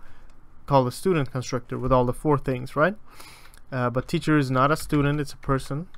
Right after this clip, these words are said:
And then we'll do name, age,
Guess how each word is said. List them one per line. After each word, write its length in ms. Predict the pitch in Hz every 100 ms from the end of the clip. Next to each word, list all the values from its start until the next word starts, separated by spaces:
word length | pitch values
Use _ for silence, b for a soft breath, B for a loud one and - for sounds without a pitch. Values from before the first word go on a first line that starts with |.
| - - - -
And 120 | 123
then 160 | 123
we'll 140 | 123 127
do 440 | 120 123 117 117 117
name, 460 | 135 160 170 175 - - - -
age, 440 | 127 151 - -